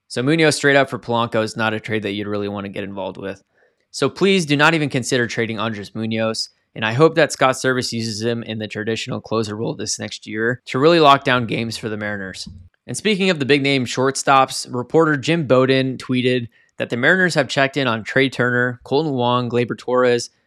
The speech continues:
and all the other free agent middle infielders. He said Jerry Dipoto, president, made it clear that their ownership will provide the resources to sign one of the big free agent middle infielders if it makes sense.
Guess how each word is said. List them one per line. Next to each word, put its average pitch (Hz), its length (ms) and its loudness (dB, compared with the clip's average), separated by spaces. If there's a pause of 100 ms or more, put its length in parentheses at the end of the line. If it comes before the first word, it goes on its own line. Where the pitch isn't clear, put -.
(160)
and 104 100 -12
all 127 220 2
the 151 140 4
other 127 180 2
free 117 300 -4
agent 110 200 -4
middle 107 220 -4
infielders. 110 800 -6 (380)
He 120 100 -6
said 123 220 4
Jerry 147 220 4
Dipoto, 131 440 4
president, 120 520 -2
made 113 180 -2
it - 140 -10
clear 120 460 -2
that 107 180 -4
their 107 200 -6
ownership 120 540 -2 (160)
will 127 80 0
provide 147 380 6
the 160 80 2
resources 156 600 2
to - 80 -8
sign 127 380 0
one 127 180 0
of 151 140 -2
the 123 100 -2
big 123 280 -2
free 120 180 -4
agent 113 220 -6
middle 110 260 -10
infielders 123 640 -6
if - 180 -12
it 120 100 -8
makes 110 280 -6
sense. - 420 -8